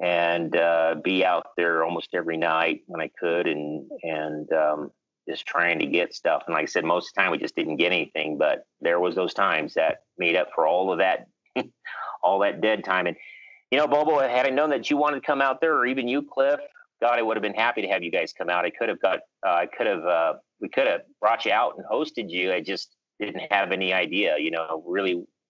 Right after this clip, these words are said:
really didn't know, um, you know, that, you know, um, uh, yeah, I could have done that, but I di-, I didn't know that you guys, you know, had the time or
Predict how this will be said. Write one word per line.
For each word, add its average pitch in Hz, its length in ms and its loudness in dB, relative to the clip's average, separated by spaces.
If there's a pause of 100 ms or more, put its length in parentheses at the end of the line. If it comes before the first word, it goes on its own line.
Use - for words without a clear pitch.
(140)
really 90 260 -2
didn't 82 260 -2
know, 82 460 0 (480)
um, 78 480 0 (220)
you 87 160 -10
know, 78 120 0
that, 78 200 0 (420)
you 87 100 -6
know, 78 300 -4 (500)
um, 73 400 -4 (1700)
uh, 82 260 4
yeah, 90 160 2
I 98 60 2
could - 240 0
have 113 80 -4
done 107 220 2
that, 104 240 2
but 98 80 2
I 92 100 2
di-, 95 140 0
I - 100 2
didn't 95 200 -2
know 95 140 2
that 90 180 -4
you 90 60 -8
guys, 87 640 -2
you 92 120 -4
know, 82 260 -2 (240)
had 95 160 2
the 90 60 -4
time 101 400 -2
or 85 280 0